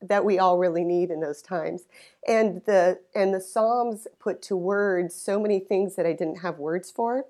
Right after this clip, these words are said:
and helped me know that I wasn't alone in this journey. I'm not the first person to go through hard things like that. I'm not even the person to have gone through the hardest things like this, but Jesus is, you know, he, we, he doesn't,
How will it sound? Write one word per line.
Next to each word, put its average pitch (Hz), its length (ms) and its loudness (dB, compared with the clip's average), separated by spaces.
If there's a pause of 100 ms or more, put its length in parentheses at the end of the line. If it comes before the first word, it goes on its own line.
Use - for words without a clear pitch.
(320)
and 196 160 -2
helped 208 220 -4
me 180 140 2
know 175 160 2
that 175 100 2
I 175 60 2
wasn't 180 320 0
alone 160 560 -2
in 175 160 -4
this 160 160 -6
journey. 156 340 -4
I'm 202 100 0
not 202 220 0
the 202 80 -4
first 180 380 -4
person 165 500 -4 (460)
to - 120 -4
go 240 220 2
through 170 240 0
hard 180 240 0
things 214 240 0
like 175 160 -2
that. 170 160 0
I'm 180 100 2
not 190 160 2
even 190 140 0
the 175 80 0
person 190 360 -4
to 196 100 -4
have 175 100 0
gone 180 180 -2
through 180 160 -2
the 180 80 0
hardest 208 380 0
things 151 240 -4
like - 160 -4
this, - 380 -10
but 190 200 -2
Jesus 190 720 -2 (840)
is, 214 500 2 (180)
you 214 120 0
know, 175 140 2
he, 202 380 -4
we, 196 280 -4
he 202 120 -4
doesn't, 185 280 -2